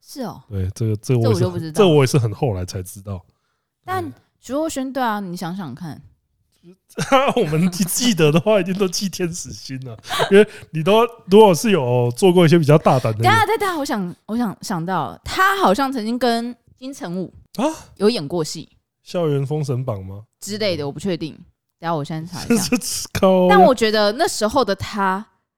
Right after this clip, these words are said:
Speaker 1: 爆干正。
Speaker 2: 徐若瑄，还有那个吧。
Speaker 1: 林志颖，哦，对，对。
Speaker 2: 是，那就是《校园封神榜》啊。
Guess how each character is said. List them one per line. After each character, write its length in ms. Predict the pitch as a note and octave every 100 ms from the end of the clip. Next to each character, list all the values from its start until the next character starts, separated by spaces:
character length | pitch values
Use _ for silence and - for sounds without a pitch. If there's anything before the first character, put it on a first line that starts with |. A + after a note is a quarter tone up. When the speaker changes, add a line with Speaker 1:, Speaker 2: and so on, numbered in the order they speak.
| _ _ _ _ _ _
Speaker 1:
爆 520 | C4 F#3 F#2+ - _ _ _ _ _ _ _ _ _ _
干 320 | - F3+ B2 - - _ _ _ _ _ _
正。 300 | - F3+ - - _ _ _ _ _ _
Speaker 2:
徐 420 | - - - E3+
若 320 | G#3+ C#4+ B3+
瑄， 600 | A3 - A#3 A#3 A#3+ B3 A3 _ _ _ D3
还 80 | F3
有 140 | F3+
那 80 | F#3+
个 100 | F3
吧。 540 | C#3 A#2 G#2+ G2 F#2+ -
Speaker 1:
林 160 | A#3
志 100 | C4
颖， 60 | F#4
哦， 140 | - G4+ B4 C#5 C#5+ C#5+ C#5 C5 B4+ B4 A4+
对， 240 | D4+ F#3 - _
对。 640 | G#4 A4 G4 D#4 A3 C#3
Speaker 2:
是， 280 | - - B3 -
那 120 | G#3+
就 160 | F3+ A3
是 140 | G#3
《校 220 | - G3+
园 180 | F3+ F3
封 160 | F3+ F3+
神 200 | D#3 E3
榜》 200 | C3 G#2+
啊。 180 | G#2+